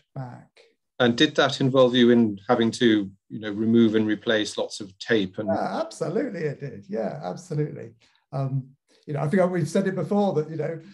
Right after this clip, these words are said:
Speaker 1: um, photography is one, one percent inspiration and ninety-nine percent moving the furniture.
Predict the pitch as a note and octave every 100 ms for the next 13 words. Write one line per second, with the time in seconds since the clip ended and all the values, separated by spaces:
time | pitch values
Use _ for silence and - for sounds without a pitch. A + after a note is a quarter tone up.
0 | _ D#3 D#3 D#3 D3 - _ _ _ E3
1 | G#3+ A3 G3+ F#3+ F3+ E3 - G3 E3+ -
2 | E3+ - F3+ D#3 G3+ F3+ G3+ - E3 F#3
3 | G3+ G3 D#3+ D#3 D3+ C#3 E3+ F#3 - F3
4 | - - D3 F#3 E3 D#3+ F3 D#3+ D3+ C#3
5 | - G#3 A#3 D#3+ - -